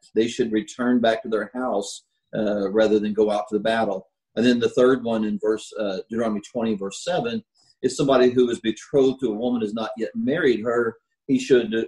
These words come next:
return and, and not go out to, to battle. Um, you know, e-, even from a scriptural vantage point, we understand that, that those things are gonna be distractions to, uh, to people serving the, the, the Lord, going out into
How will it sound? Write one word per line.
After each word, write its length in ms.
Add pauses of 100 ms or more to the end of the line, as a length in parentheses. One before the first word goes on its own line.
return 840 (240)
and, 320
and 120
not 240
go 140
out 200 (100)
to, 200
to 100
battle. 560 (360)
Um, 580
you 80
know, 100 (1400)
e-, 180
even 300
from 140
a 40
scriptural 460
vantage 400
point, 220
we 100
understand 460
that, 100 (160)
that 160
those 220
things 180
are 40
gonna 140
be 140
distractions 1160 (340)
to, 480
uh, 220
to 80
people 240
serving 480
the, 380
the, 340
the 80
Lord, 440 (160)
going 260
out 220
into 400